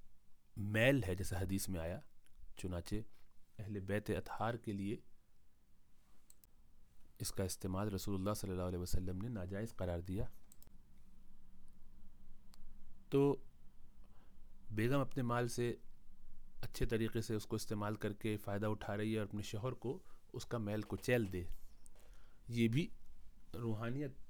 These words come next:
کے حساب سے اور مزاج کے حساب سے جچتی ہوئی بات نہیں لگتی۔ ہدیہ چونکہ برابر سرابر کے لیول پہ دیا جاتا ہے، اس میں کوئی مذائقہ نہیں، بلکہ سنت ہے۔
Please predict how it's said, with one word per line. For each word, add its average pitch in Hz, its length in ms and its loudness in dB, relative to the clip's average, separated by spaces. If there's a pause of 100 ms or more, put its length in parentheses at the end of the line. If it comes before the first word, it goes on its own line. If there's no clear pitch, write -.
(300)
کے 113 140 -4
حساب 98 280 -4
سے - 180 -8 (600)
اور 107 180 4
مزاج 104 480 4
کے 110 100 4
حساب 101 260 4
سے - 160 -2 (440)
جچتی 117 400 0
ہوئی 107 120 4
بات 90 240 2
نہیں 92 180 2
لگتی۔ - 300 -2 (920)
ہدیہ 120 260 6 (200)
چونکہ 117 280 2
برابر 95 400 0
سرابر 101 420 2
کے 139 120 2
لیول 135 220 2
پہ 139 120 -4
دیا 135 220 -2
جاتا 131 320 -4
ہے، 139 60 -6 (220)
اس - 160 -2
میں 92 100 -4
کوئی 87 160 -2
مذائقہ 95 380 -2
نہیں، 135 140 -4
بلکہ 92 220 -2
سنت 98 460 -2
ہے۔ - 40 -10